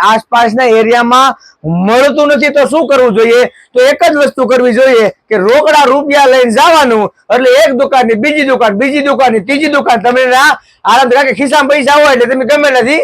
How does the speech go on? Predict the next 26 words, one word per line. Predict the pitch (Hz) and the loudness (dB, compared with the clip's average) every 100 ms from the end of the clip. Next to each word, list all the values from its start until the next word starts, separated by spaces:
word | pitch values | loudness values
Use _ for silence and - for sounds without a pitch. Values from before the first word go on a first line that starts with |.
| - _ | -6 _
એ | 226 | -4
વસ્તુ | 226 226 - 285 494 - _ | 0 -2 -2 -2 -2 -4 _
ગોતી | 165 262 320 240 | -2 0 0 0
શકો | 247 233 | 0 -2
છો. | 190 175 - _ _ | -2 -2 -4 _ _
તો | 269 294 196 - _ | 0 0 0 -6 _
પહેલા | 226 285 311 | -2 2 2
વાત | 294 285 | 2 0
કરીશું | 277 277 226 285 247 _ 135 | -2 -2 -2 -4 -4 _ -12
મૂંડા | 147 220 311 311 | -6 -2 0 2
માટેની. | 254 247 220 165 - _ - | 2 0 0 -4 -8 _ -8
ખાસ | - 294 285 | 0 0 2
સાંભળજો, | 302 294 302 302 311 - _ 135 147 | 2 2 0 2 0 0 _ -10 -2
જરૂરથી | 277 311 208 233 | 0 0 0 0
જોજો. | 190 165 165 | 0 0 -2
તો | - _ - 247 | -6 _ -4 0
એક | 226 294 285 | 2 2 2
આવશે | 277 247 262 | 0 0 0
તમારે, | 262 254 247 254 302 311 _ _ - | 0 0 2 2 0 -2 _ _ -4
અ, | 220 247 254 - _ _ _ - | 0 2 0 -2 _ _ _ -4
એશિયાટિક | 233 226 294 302 269 302 311 190 160 | -2 -2 0 0 0 -2 -2 -4 -4
ગ્રીન | 240 285 311 302 - | 0 0 0 -2 -4
એગ્રીકો | - 226 285 302 - - 285 320 285 | -2 0 0 -2 -4 -2 0 0 0
પ્રાઇવેટ | 262 262 277 285 302 262 | 0 0 2 2 2 0
લિમિટેડ | 196 214 294 320 320 285 | -2 -2 -2 0 0 0
કંપનીનું | 262 226 254 233 247 294 320 | -2 0 0 0 0 0 -2